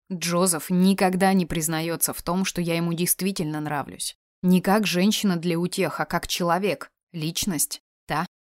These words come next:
которая может ему противостоять. Он увидел этот вызов и принял его, думая, что выиграет.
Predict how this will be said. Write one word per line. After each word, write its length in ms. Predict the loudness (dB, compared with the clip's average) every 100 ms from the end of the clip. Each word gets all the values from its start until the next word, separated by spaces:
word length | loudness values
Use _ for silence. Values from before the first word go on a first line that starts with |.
| _
которая 400 | -4 0 0 0
может 360 | 0 -2 -4 -4
ему 260 | -2 -2
противостоять. 880 | -2 -6 -6 -4 -2 -2 -4 -8 -12 _ _ _ _ _ _
Он 180 | 4 6
увидел 420 | 6 4 2 2
этот 240 | 0 -4 -4
вызов 400 | 0 0 0 -2
и 60 |
принял 400 | -4 0 2 2
его, 320 | 2 -2 -4
думая, 380 | -2 2 2 2
что 240 | 0 0 2
выиграет. 560 | 2 0 -4 -8 -12